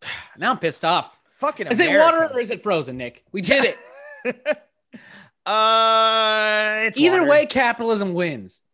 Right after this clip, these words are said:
Speaker 2: Not, well, once the floods come.
Speaker 1: <laughs> Once the, and they're coming.
Speaker 2: Floods, yo,
Speaker 1: Boy.
Speaker 2: they, they've been here. Hey, shout out Germany, shout out China.
Speaker 1: Yeah, y'all struggling.
Speaker 2: Yeah, that water, that water comes for all. That water don't care. Actually, I guess neither one of those are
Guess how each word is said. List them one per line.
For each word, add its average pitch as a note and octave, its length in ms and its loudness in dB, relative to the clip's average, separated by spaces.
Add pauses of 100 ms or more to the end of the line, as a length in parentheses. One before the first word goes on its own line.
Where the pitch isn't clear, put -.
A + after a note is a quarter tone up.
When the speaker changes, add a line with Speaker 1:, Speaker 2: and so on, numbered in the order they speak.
Speaker 2:
Not, D#3 320 -8
well, D#3+ 360 -6
once D#3 240 -10
the C#3+ 100 -14
floods E3+ 320 -10
come. A#2+ 340 -14 (400)
Speaker 1:
<laughs> - 420 -20
Once G3 260 -12
the, F3 100 -14 (120)
and F3+ 160 -2
they're B3 80 4
coming. A3 440 -2
Speaker 2:
Floods, B3+ 340 -2
yo, A#3 320 4
Speaker 1:
Boy. C#4+ 100 6
Speaker 2:
they, C4 220 4
they've A#3+ 280 2
been F4+ 200 0
here. G3+ 320 -2 (480)
Hey, A#3 280 0
shout G#3+ 260 -2
out G3+ 100 0
Germany, G#3 320 -4
shout G3+ 240 -4
out G3 140 -4
China. F3 480 -6 (600)
Speaker 1:
Yeah, A3 260 -2
y'all C4 200 -2
struggling. C#4 560 0 (420)
Speaker 2:
Yeah, D3+ 320 -4 (280)
that F3 180 -4
water, A3 320 0
that G3 220 -4
water G#3+ 260 -2
comes G#3 300 -6
for F#3 180 -2
all. F#3 420 -2 (320)
That F3 160 -4
water G3+ 200 -2
don't F#3 180 -6
care. F#3+ 460 -8
Actually, E3 200 -10
I E3+ 40 -6
guess E3 120 -10
neither D3+ 160 -10
one C#3 120 -10
of C3+ 60 -14
those C3 180 -14
are A2+ 80 -20